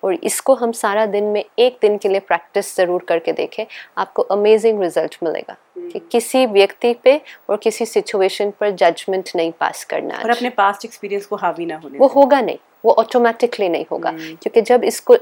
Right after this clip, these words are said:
Speaker 1: undisturbed रखेंगे तो वो जैसा है वैसा ही दिखाई देगा। यहाँ जब disturbance आने शुरू करती है तो judgment और क्रिटिसिज्म भी past से influence होकर आते हैं,
Speaker 2: हम्म।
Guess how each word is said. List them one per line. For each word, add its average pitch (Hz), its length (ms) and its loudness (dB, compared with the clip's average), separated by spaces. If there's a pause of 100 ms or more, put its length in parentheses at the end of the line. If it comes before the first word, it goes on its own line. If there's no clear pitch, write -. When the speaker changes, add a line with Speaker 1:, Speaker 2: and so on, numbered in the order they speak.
Speaker 1:
undisturbed 233 760 2
रखेंगे 180 500 -2 (320)
तो 220 60 -2
वो 220 120 2
जैसा 214 380 2
है 220 180 0
वैसा 190 320 0
ही 202 80 2
दिखाई 170 380 -4
देगा। 156 300 -8 (340)
यहाँ 220 240 2
जब 233 240 4
disturbance 226 720 2
आने 185 200 -2
शुरू 180 260 -4
करती - 360 -6
है 262 60 -4 (300)
तो - 60 -4
judgment 214 600 2
और 247 40 8
क्रिटिसिज्म 240 680 2
भी 254 120 0
past 226 420 -4
से - 200 4
influence 220 680 0
होकर 170 260 -4
आते - 240 -8
हैं, 175 160 -12
Speaker 2:
हम्म। 185 100 -16